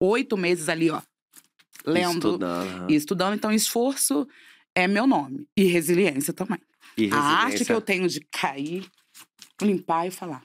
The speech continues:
Speaker 1: "Pronto, pra outra." Eu choro com uma lágrima, penso como resolver com outro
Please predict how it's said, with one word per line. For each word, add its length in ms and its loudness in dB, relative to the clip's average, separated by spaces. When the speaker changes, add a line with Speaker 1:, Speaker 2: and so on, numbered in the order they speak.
Speaker 1:
"Pronto, 300 2
pra 160 -2
outra." 260 -2
Eu 40 -8
choro 340 0
com 100 -8
uma 140 0
lágrima, 500 0
penso 340 -2
como 400 0
resolver 480 0
com 160 -2
outro 240 0